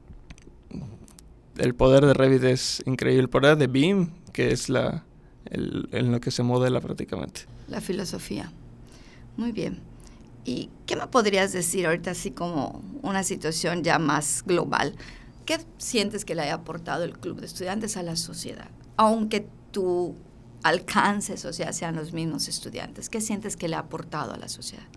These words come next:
Speaker 1: Pues, apoyamos, principalmente a veces nos comunicamos para apoyar a las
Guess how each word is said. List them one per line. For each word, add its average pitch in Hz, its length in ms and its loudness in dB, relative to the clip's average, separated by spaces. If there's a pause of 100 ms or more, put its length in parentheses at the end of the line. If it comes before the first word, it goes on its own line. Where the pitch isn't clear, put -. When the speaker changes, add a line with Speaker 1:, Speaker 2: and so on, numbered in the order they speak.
(140)
Speaker 1:
Pues, - 800 2 (1080)
apoyamos, 165 800 8 (1080)
principalmente 147 800 8
a 135 60 10
veces 143 500 4
nos 120 400 -2
comunicamos 135 600 6
para 127 440 4
apoyar 131 460 2
a 127 60 4
las - 440 0